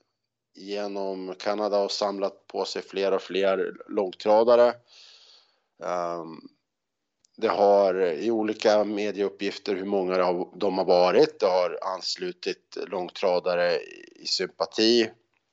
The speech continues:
det är bekräftade uppgifter från U S A. Eh, och, och så på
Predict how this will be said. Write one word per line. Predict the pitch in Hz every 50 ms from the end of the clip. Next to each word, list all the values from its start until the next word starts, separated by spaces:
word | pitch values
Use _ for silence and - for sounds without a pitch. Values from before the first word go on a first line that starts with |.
| _ _ _ _ _ - 78 80
det | 85
är | 98 85
bekräftade | - 95 - - 104 90 - - - 110 101 107
uppgifter | 104 - - 101 101 - - - 117
från | 107 - - 98 85 90
U | 90 87 87
S | 90 85 - -
A. | - 117 151 165 170 165 - _ _ _ _ _ _ -
Eh, | - 50 - -
och, | - 101 110 101 - -
och | 107
så | - - 113 113 110 110 101 - - _ _ _ _ _ - - - - - - _ _ _ _
på | - 107 104 101 98